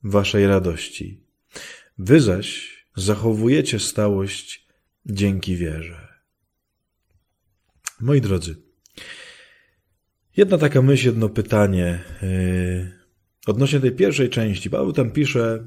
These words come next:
mm, o pocieszeniu, o doświadczeniu cierpienia, też pisze o takim swoim własnym przykładzie, gdzie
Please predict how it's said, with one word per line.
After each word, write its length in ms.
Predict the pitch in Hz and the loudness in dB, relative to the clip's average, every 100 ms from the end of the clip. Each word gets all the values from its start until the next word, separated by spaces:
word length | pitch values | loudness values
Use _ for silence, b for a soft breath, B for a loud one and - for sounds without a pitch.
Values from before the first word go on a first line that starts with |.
| 147 | -10
mm, 160 | 117 120 | -10 -8
o 80 | - | -8
pocieszeniu, 640 | - 101 110 - 190 147 117 | -6 -4 -2 0 2 2 0
o 20 | |
doświadczeniu 840 | 98 90 98 - 101 98 95 95 | -2 -4 -8 -4 -4 -2 -4 -6
cierpienia, 500 | 92 107 107 151 143 | -8 -6 -2 -2 -2
też 160 | 120 104 | -4 -6
pisze 300 | - 120 117 | -6 -4 -4
o 80 | 110 | -4
takim 280 | 104 110 117 | -6 -8 -8
swoim 280 | - 151 | -6 -4
własnym 280 | 165 156 131 | -2 -4 -4
przykładzie, 560 | - 110 104 98 101 - B B B B B B 107 | -6 -6 -2 -2 -4 -8 B B B B B B -6
gdzie 580 | 101 98 104 101 98 | -4 2 2 2 0